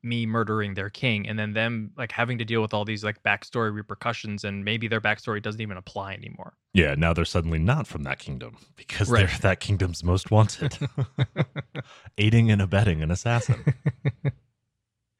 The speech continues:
Speaker 1: Uh, no, we immediately brought him to justice. What are you <laughs> talking about? Here's his head.
Speaker 2: Right.
Speaker 1: <laughs> You should build a new character.
Speaker 2: So I think if you, if you have the situation where the player causes it, uh, it can be good to telegraph those consequences. You know, sometimes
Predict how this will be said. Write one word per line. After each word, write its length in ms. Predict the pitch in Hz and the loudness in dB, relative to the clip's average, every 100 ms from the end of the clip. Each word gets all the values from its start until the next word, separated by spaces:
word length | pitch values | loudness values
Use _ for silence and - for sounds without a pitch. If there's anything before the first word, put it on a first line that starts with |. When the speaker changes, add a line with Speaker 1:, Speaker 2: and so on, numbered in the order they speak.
| - - - - | -20 -20 -20 0
Speaker 1:
Uh, 180 | - 127 | 4 6
no, 140 | 151 190 | 6 2
we 160 | 123 | 2
immediately 440 | 131 131 143 139 127 | 0 0 0 0 -2
brought 240 | 135 135 | 2 2
him 80 | 139 | 2
to 60 | 123 | -2
justice. 440 | 147 165 - - | -2 -2 -6 -8
What 60 | 131 | -6
are 40 | |
you 40 | |
<laughs> 0 | |
talking 340 | 139 - 170 147 | -2 2 2 2
about? 200 | 120 113 | 0 0
Here's 160 | 139 | -2
his 160 | 139 123 | -2 -4
head. 380 | 151 127 110 - _ _ - | -2 -2 -4 -12 _ _ -4
Speaker 2:
Right. 260 | 90 - - | -2 -2 -4
Speaker 1:
<laughs> 540 | - 185 190 139 - 120 | -14 -16 -14 -14 -12 -2
You 180 | 123 | 0
should 200 | 123 110 | 2 0
build 200 | 104 101 | 0 -2
a 40 | 101 | -2
new 120 | 98 | -6
character. 500 | - - - - 131 - _ - - - _ - | -8 -10 -10 -14 -14 -14 _ -20 -20 -20 _ 0
Speaker 2:
So 200 | - 104 | 4 6
I 100 | 117 | 6
think 160 | 156 | 4
if 160 | 131 120 | 2 2
you, 160 | 120 104 | 2 2
if 120 | 110 | 2
you 80 | 113 | 4
have 180 | 131 120 | 4 4
the 80 | |
situation 500 | 110 98 - 80 78 | 0 -2 0 0 0
where 80 | 78 | -2
the 80 | 73 | -4
player 360 | - 73 69 67 | -4 -2 -2 -4
causes 400 | - 67 64 69 | -4 -6 -6 -6
it, 160 | 67 - - | -6 -8 -4
uh, 180 | 78 73 | -2 -2
it 60 | 98 | 2
can 100 | 117 | 4
be 80 | 104 | 6
good 160 | 101 | 4
to 80 | 82 | 4
telegraph 560 | - 87 80 76 69 - | -2 0 0 -2 -4 -4
those 160 | 67 | -10
consequences. 840 | - 67 - - 67 - - - - | -8 -10 -10 -14 -14 -12 -16 -12 -2
You 100 | 98 | 0
know, 120 | 85 | 0
sometimes 800 | - 117 107 104 95 90 82 - | 2 4 4 4 4 4 0 -4